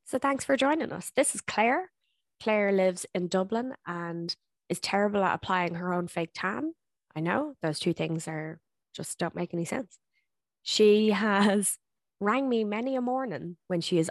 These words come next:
on her way to a special and important event where photographs are gonna be taken. <laughs> And she has been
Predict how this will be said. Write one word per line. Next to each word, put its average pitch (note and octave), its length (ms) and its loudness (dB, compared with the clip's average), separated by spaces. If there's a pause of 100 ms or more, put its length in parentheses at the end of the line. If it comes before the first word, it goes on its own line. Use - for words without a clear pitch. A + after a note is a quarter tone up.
on G#3 160 4
her C4+ 180 2
way C4+ 220 6
to - 140 0
a F3 80 2
special A#3 720 -4
and F#3+ 100 -2
important G3+ 400 -4
event G#3+ 520 -4
where E3 100 -2
photographs G3 560 4
are F#3+ 60 2
gonna F3+ 140 -4
be F3+ 100 -2
taken. F3+ 340 -2 (500)
<laughs> - 420 -8
And D#3 200 -4
she F3+ 240 0
has G3+ 160 2
been G#3+ 280 2